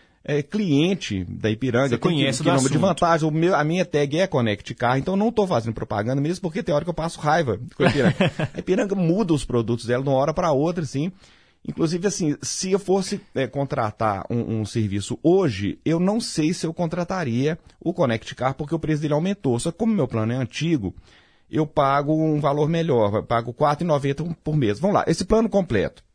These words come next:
Speaker 1: É, a tag custa trinta e cinco reais pra você comprar, tá? Você paga uma mensalidade de dezenove e noventa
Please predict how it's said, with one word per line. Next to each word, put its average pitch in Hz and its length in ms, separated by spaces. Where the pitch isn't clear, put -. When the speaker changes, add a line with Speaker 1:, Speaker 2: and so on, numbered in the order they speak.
Speaker 1:
É, 143 760
a 180 140
tag 139 380
custa 139 260
trinta 220 280
e 151 60
cinco 127 240
reais 101 280
pra 110 100
você 101 160
comprar, 143 540
tá? 185 260
Você 175 280
paga 151 340
uma 143 80
mensalidade 131 640
de 139 140
dezenove 147 680
e - 20
noventa 147 680